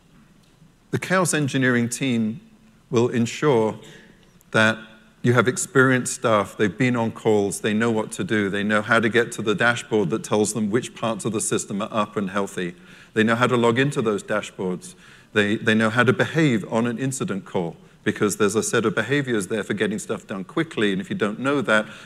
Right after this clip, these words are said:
you can drag it out and waste time doing root cause analysis, which should be done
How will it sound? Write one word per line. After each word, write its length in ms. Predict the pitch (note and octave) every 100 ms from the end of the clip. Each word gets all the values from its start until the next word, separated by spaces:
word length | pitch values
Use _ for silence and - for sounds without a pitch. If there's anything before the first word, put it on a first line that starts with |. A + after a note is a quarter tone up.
| -
you 100 | A2
can 160 | A2
drag 300 | G2+ A2+ G#2+
it 100 | G#2
out 220 | G#2 G#2
and 120 | A2 G2
waste 300 | G#2 G2 -
time 400 | A2 G#2 G2+ G2
doing 300 | G#2 G2 F#2+
root 180 | G#2
cause 300 | - G#2 G2
analysis, 600 | F#2 F#2+ F#2+ F#2 F#2+ E2+
which 120 | - -
should 160 | G#2
be 80 | F2+
done 260 | F#2+ F2+